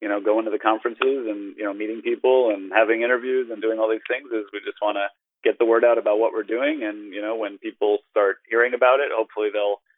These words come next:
they'll, uh, you know, kind of, uh, align themselves with, with what we're doing and, and believe in what we're doing and, and, uh,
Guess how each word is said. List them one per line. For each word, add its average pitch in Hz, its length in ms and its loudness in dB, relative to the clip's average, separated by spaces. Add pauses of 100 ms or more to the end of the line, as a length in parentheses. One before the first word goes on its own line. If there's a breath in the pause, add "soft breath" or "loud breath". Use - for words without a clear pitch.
(240)
they'll, 101 400 -2
uh, 98 440 -4 (120)
you 107 100 -14
know, 95 180 -8
kind 101 200 -2
of, 95 160 -6 (240)
uh, 95 240 0
align 107 280 4
themselves 117 520 0
with, 107 240 -2 (200)
with 98 160 -8
what 104 140 -2
we're 104 80 -2
doing 113 360 -4
and, 104 220 -10
and 98 220 -10
believe 107 360 -2
in 113 120 -2
what 113 200 -2
we're 120 100 2
doing 120 360 -2
and, 98 180 -8 (440 soft breath)
and, 101 220 -4
uh, 101 200 6